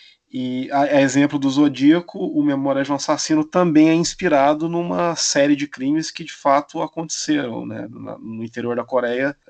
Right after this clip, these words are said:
entre o final dos anos oitenta e o começo dos anos noventa, se não me falha a memória.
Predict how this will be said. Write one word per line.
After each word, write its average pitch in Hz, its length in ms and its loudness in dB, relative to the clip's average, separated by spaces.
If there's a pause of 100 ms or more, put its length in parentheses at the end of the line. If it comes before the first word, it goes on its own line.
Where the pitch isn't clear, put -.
(160)
entre 131 220 -2
o - 40 -2
final 139 280 4
dos 139 160 2
anos 139 180 2
oitenta 131 400 -2
e 147 40 -8
o - 20 -8
começo 143 300 0
dos 147 60 -4
anos 143 180 0
noventa, 117 580 -2
se - 160 -10
não 120 80 -6
me 117 140 -8
falha 113 240 -4
a 117 40 -6
memória. 104 480 -6